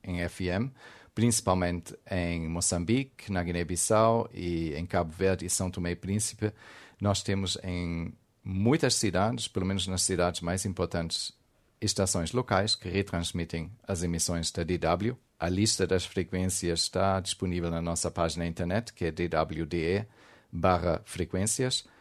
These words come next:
frequências neste caso sem acento no E. A outra via, principalmente para quem está em Angola, onde não temos retransmissão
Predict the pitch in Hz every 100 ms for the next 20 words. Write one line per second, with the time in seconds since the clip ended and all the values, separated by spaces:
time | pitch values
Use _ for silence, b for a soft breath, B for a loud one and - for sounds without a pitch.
0 | b b b 98 90 92 87 85 87 -
1 | 90 85 85 82 - 101 92 - 82 85
2 | 82 80 92 147 B B B B B B
3 | B _ _ _ _ - 113 143 170 135
4 | 101 92 95 123 151 - _ - 110 113
5 | - 107 101 - 95 104 95 - 110 123
6 | 110 95 87 95 107 - 98 92 87 95
7 | 120 139 117 101 95 90 - 95 - 87
8 | - 82 - 87